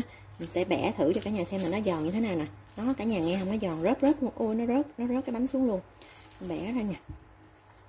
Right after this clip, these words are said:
Nhân bên trong nè cả nhà. Nhân rất là đầy đủ luôn. Và sẽ chấm thử nha.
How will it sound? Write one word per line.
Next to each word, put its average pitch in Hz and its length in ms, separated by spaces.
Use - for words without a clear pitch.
Nhân 208 200
bên 208 160
trong 202 180
nè 185 80
cả 175 100
nhà. 208 200
Nhân 208 200
rất 247 160
là 208 60
đầy 180 220
đủ - 260
luôn. 226 120
Và 170 140
sẽ 185 140
chấm 220 280
thử 196 160
nha. 226 200